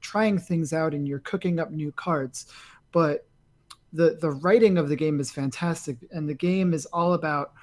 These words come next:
uh, trying to form a Lovecraftian cult in the nineteen twenties. And all of sort of, oh man, it, it's so hard to figure out where to start explaining this. But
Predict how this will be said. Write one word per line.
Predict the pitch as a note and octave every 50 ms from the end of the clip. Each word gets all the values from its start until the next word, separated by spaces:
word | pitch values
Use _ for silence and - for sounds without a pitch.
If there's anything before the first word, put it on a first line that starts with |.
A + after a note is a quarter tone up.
| - - - - _ _ _ -
uh, | D3 C#3 C3+ C3
trying | - - - - F3+ F3+ F3 E3+
to | - -
form | C#3 - - - F3 E3 E3 E3 E3 E3+
a | E3+ E3 D3+
Lovecraftian | D3 C#3+ D3 D#3 D#3 C#3+ C#3 - - - F3+ F3 F3 E3+ - - F3+ D#3+ D3 C#3 C#3 -
cult | - - - E3+ D3 C#3 C3+ - - - - - - - - - _ _ -
in | F3 D#3+ D3+
the | D3+
nineteen | D3+ D#3 D#3 D#3 C#3 - - D#3 C3+
twenties. | C3 - - E3 D3+ C#3+ B2+ B2 A#2+ B2+ - - - _ _ _ _ _ _ _ _ _ _ _ _ _
And | - D#3+ D#3 D3+ C#3+
all | D3 - D#3+ E3 E3
of | D#3 C#3 B2
sort | - - E3+ D3+
of, | D3 C3+ B2 - - _ _ _ _ _ _ _ _ _
oh | - F3+ E3 C#3
man, | D3+ E3 E3 D3 C3+ -
it, | - G3 F#3+ F#3+ - _ _ -
it's | - F#3 F3 -
so | - - - A3 A3 A3 G#3
hard | F3+ - - G3 F#3+ F#3 F3+ E3+ -
to | D3+
figure | - - F#3 F3+ - E3+ E3+
out | E3 D#3 D#3 D3
where | D3 D3 E3 E3 D#3+ D#3+ D#3+ D#3+ D#3+
to | D#3+ - D#3
start | C#3 - - - - D#3 D3+ D3+ D3+ D3+
explaining | D3+ A#2+ - - - D#3+ D3 C#3+ C#3 C3+ C3
this. | B2+ A#2+ B2 - - - - - - - - - _ _ _
But | - F3 D#3+ D#3 - - _